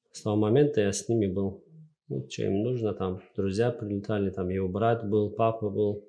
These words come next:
родственники были, его сестры, из, ну, из Магина зя-, зятя, получается. Он один или два были, один. И с ними вместе, что им нужно, все делал, рядом был.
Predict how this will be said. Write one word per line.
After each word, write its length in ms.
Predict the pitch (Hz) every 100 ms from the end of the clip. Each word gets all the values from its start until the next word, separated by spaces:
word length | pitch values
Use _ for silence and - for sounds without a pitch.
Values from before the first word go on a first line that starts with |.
| _ _ _ _ _ _ - _ -
родственники 580 | 110 113 113 110 -
были, 480 | 98 107 101 95 98 _ _
его 280 | 110 98 98
сестры, 800 | - - - - 110 107 101 - _ _ _ _ _ _ _ _ _
из, 260 | 101 101 98
ну, 140 | 135 101
из 120 | 92
Магина 360 | 107 104 101
зя-, 300 | 90 95 -
зятя, 380 | 107 101 - 127
получается. 640 | 127 110 107 107 - - - _ _ _
Он 300 | 107 107 87
один 280 | 101 131 139
или 80 | 98
два 200 | 98 98
были, 300 | 98 104 98
один. 380 | 95 98 104 - - _ _ _ _ _ -
И 320 | 120 117 120 - - - -
с 220 | - -
ними 180 | 190 185
вместе, 340 | 165 170 -
что 120 | - 123
им 180 | 107
нужно, 360 | 110 107 101 95 - _ -
все 280 | - 135
делал, 360 | 110 113 120 101
рядом 360 | 98 104 101 92
был. 300 | 110 113